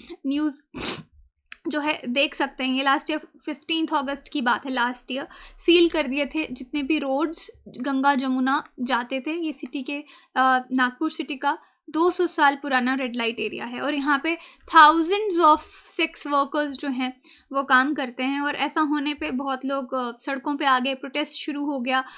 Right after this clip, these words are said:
उसके बाद यहाँ पे सेक्शन वन फ़ोर्टी फ़ोर भी लगाना पड़ा।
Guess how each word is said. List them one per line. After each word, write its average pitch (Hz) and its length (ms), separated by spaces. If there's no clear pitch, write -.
उसके 294 180
बाद 269 180
यहाँ 262 140
पे 277 100
सेक्शन - 360
वन 277 180
फ़ोर्टी 294 320
फ़ोर 285 300
भी 285 220
लगाना 262 420
पड़ा। 254 320